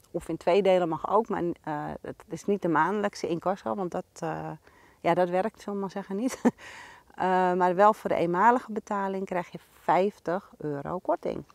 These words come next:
Dus, eh, je hebt je inges-, als je je inschrijft tot en met december. En in de maand oktober is dat dan, hè. Dus, eh, vanaf, eh, tien oktober tot zes,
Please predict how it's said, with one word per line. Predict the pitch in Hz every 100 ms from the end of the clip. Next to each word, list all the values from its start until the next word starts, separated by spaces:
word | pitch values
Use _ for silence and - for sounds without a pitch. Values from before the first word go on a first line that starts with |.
| _ _ _ _ _ _ _
Dus, | - 143 147 147 -
eh, | 147 143 143 139
je |
hebt | 151 -
je | -
inges-, | 170 165 165 -
als | 156 -
je | 165
je | 156
inschrijft | 170 151 - 139 - - _ -
tot | 160 -
en | 165
met | 147 -
december. | 147 240 247 - - _ _ _ - - - -
En | 160
in | 143 147
de |
maand | 143 180 196 196
oktober | 180 151 123 127
is | 117 -
dat | -
dan, | 113 131
hè. | 143 170
Dus, | 156 -
eh, | 151 143 143 147 143
vanaf, | - 165 156 - -
eh, | 151 147 147 - -
tien | 185 180
oktober | 180 - 165 160 156 156 151 151 151 _ _ _ _ _ _
tot | - 160 151 143 143 -
zes, | - 139 -